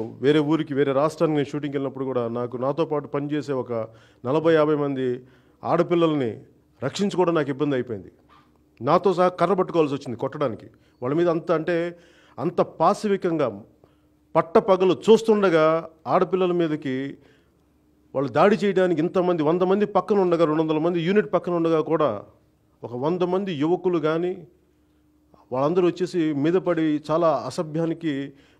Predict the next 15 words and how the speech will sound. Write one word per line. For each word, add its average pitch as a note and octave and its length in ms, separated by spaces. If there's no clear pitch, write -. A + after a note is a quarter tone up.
గురి D3 120
చేసే D#3+ 220
పరిస్థితిలో E3 420
ఉండగా C#3+ 640
యూనిట్ E3 380
మెంబర్స్ E3+ 300
నాతో D#3+ 420
సహా D#3 260
అందరం C#3+ 560
కర్రలు D#3+ 240
పట్టుకొని C#3+ 460
వాళ్ళకి B2 200
రక్షణగా E3+ 480
నిలబడాల్సి C3+ 480
వచ్చింది. F#2+ 260